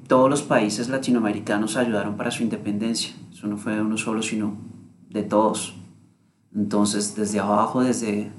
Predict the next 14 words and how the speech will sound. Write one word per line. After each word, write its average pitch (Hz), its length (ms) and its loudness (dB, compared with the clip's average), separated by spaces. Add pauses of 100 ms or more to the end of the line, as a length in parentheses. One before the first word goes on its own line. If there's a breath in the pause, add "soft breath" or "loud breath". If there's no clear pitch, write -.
desde 110 180 -4
la 104 120 0
Patagonia 104 580 2 (340)
hasta - 200 -6
aquí, 117 120 -4
hasta - 180 -2
arriba, 107 360 2
sacaron 104 400 -2
a, 104 220 0 (880)
a, 107 140 0
a, 110 420 2
a 110 40 6
la 107 120 6
conquista 104 580 2